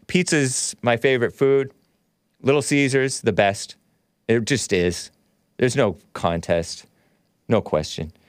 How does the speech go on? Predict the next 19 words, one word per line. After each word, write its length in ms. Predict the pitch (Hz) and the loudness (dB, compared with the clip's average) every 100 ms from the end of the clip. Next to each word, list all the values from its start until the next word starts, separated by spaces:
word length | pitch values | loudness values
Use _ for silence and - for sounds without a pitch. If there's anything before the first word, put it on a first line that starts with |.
| _ _ | _ _
Although 240 | - 120 135 | 0 2 4
I 120 | 135 | 4
like 240 | 147 147 | 4 2
to 100 | - | -2
keep 300 | 117 143 135 | -2 0 0
it 200 | 131 120 | 2 0
just 320 | - 131 - 127 | 0 -2 0 0
a, 240 | 117 107 | 2 2
uh, 280 | 101 95 85 - _ _ _ | 2 0 -2 -8 _ _ _
occasional 760 | 151 - 156 147 139 117 104 95 | -2 0 0 2 2 2 2 0
thing. 340 | - 85 76 - _ _ _ _ _ _ _ _ _ - | -2 -4 -4 -12 _ _ _ _ _ _ _ _ _ -2
I 120 | 131 | 2
had, 440 | 151 143 131 107 - - _ _ _ _ | 4 4 2 0 -8 -20 _ _ _ _
I 100 | 147 | 2
had 180 | 180 143 | 2 2
Little 220 | 156 143 | 0 0
Caesars 480 | - 151 139 147 131 | 0 0 0 -2 0
once 380 | 143 151 - - _ _ _ - | 0 0 -6 -14 _ _ _ 0
recently, 560 | 147 143 147 151 165 | 0 0 0 0 -2